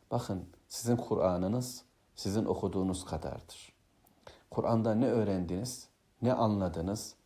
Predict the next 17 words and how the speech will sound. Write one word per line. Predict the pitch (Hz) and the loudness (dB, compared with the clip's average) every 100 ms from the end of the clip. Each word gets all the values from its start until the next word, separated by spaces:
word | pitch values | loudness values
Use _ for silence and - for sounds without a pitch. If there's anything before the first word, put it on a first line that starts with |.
| - | -4
neyi | 104 127 | 0 2
kavrandınız, | - 104 101 98 98 107 127 135 - - | 2 0 2 2 0 -2 -2 -4 -6 -6
işte | 117 - | -4 -2
o | 127 | -2
sizin | - 92 110 123 - - _ _ - | 0 -2 -2 -4 -8 -18 _ _ -4
okuduğunuz | - 107 110 107 110 107 | -2 0 2 2 2 0
şeydir. | - 76 71 - - - _ _ _ _ _ _ _ _ - - | -4 -6 -8 -14 -20 -20 _ _ _ _ _ _ _ _ -14 0
Yani | 101 98 95 | 2 2 2
kıyamet | 107 98 117 117 | 2 4 2 2
gününde | 127 123 95 87 | 4 4 4 0
de, | 82 - - - - | -2 -6 -18 -20 0
"Ha | 117 123 123 - | 8 10 10 8
umukra'u | 120 123 156 117 95 113 110 | 6 6 6 6 6 6 4
kitabe" | 123 113 117 110 104 98 - | 0 2 6 6 6 2 2
diyeceğiniz | 110 107 113 110 104 104 | 2 4 2 2 0 2
bu | 135 | 4
olacak. | 104 80 - | 4 2 -4